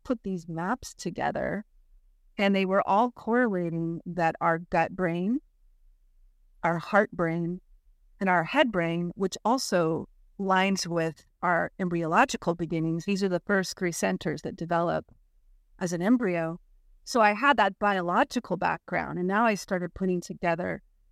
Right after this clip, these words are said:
these other more mystical references. And,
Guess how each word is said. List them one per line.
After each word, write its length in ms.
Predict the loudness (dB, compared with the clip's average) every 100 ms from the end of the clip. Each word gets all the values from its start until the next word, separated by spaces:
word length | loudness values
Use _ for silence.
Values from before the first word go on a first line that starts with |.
| -4
these 160 | 4
other 300 | 6 6 4
more 180 | 0 -2
mystical 520 | -2 -4 -4 -4 0
references. 760 | 0 0 -2 -6 -6 -8 -8 -10 _ _ _ _ _ _ _
And, 520 | -2 2 4 2 0